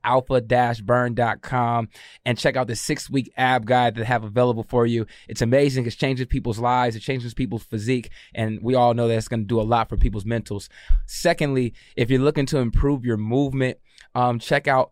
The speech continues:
How to Move Like an Athlete program. It's an at-home program that you could do, uh,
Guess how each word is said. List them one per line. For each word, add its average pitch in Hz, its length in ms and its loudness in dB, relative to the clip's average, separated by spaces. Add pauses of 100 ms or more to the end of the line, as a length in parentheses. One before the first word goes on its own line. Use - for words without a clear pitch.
(160)
How 131 200 -4
to 135 80 0
Move 135 180 -2
Like 123 140 2
an 117 100 -4
Athlete 127 460 -4
program. 123 460 0
It's 110 100 -8
an 113 60 -2 (100)
at-home 127 420 -2
program 123 460 0
that 117 180 -8
you - 60 -20
could 120 140 -4
do, 120 280 0 (380)
uh, 117 280 2